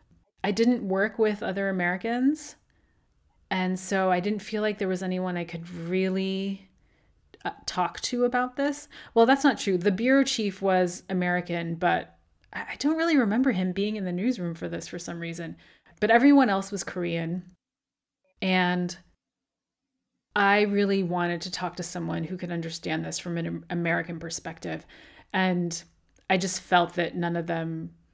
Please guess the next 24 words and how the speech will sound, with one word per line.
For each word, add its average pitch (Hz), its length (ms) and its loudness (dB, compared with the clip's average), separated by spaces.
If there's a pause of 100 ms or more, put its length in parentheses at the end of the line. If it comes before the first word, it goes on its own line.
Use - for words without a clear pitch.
(360)
would 190 200 0
really 190 280 2
be 175 220 2
able 170 240 -2
to 170 420 -2
understand 165 800 -4 (380)
what 185 180 4
I 175 80 4
was 165 180 -6
feeling. 175 640 -8 (880)
And 202 120 2
I 202 40 6
remember, 214 640 6 (240)
um, 190 300 2
leaving 208 260 0
the 202 100 0
newsroom 190 440 0
that 175 240 0
day 170 360 0
with 170 240 -6
one 175 80 -4
of 175 80 -4
my 170 100 -4
colleagues. 170 720 -2